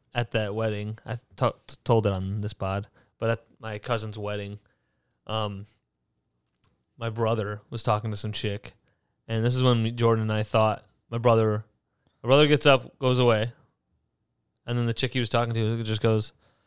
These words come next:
"Did he say he's going to his car? I need to g-, g-, go." I need to, uh, and then she just hops up and walks away, and I was like,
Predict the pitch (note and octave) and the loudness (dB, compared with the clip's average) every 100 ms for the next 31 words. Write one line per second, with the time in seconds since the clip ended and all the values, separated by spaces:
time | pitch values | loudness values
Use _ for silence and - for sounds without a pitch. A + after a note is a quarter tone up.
0 | _ _ - D#3+ C4 D4 E4+ D#4+ B3 C4+ | _ _ -4 2 2 2 0 0 0 0
1 | C4 A3 G3+ G#3 A#3+ C4 - _ _ _ | 0 -2 0 2 2 -2 -8 _ _ _
2 | - _ G3 B3 D#4+ D#4+ A3 G#3+ G3 G3+ | -20 _ 2 2 2 -2 4 4 4 0
3 | G3 G3 F#3+ G3 G3 F#3+ G#3 G3+ F#3 G3+ | 2 2 4 4 4 2 2 0 0 0
4 | G3+ G3 F#3+ - - - B2+ B2+ - B2+ | 0 0 -2 -4 -14 -4 0 0 0 0
5 | C3+ B2+ C3 A#2+ B2 B2+ B2+ C3+ C3+ C3+ | 4 4 4 4 6 6 6 6 8 6
6 | C#3+ D#3+ F3+ F#3 | 4 2 0 -2